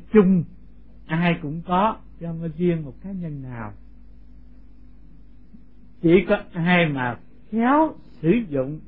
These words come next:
tất cả cái thời gian, dồn nó tới cái chỗ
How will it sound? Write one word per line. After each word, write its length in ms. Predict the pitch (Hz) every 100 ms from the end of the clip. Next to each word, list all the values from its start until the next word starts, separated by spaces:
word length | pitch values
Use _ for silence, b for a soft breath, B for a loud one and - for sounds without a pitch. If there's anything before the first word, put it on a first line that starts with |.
| - - - -
tất 300 | - 127 -
cả 360 | 139 135 175 202
cái 100 | 208 -
thời 200 | 156 127 117
gian, 420 | 156 175 180 175 151 - - - 135 143
dồn 500 | 185 165 147 139 135
nó 280 | 180 208 220 214
tới 200 | 214 226
cái 140 | 226 170
chỗ 380 | 139 135 180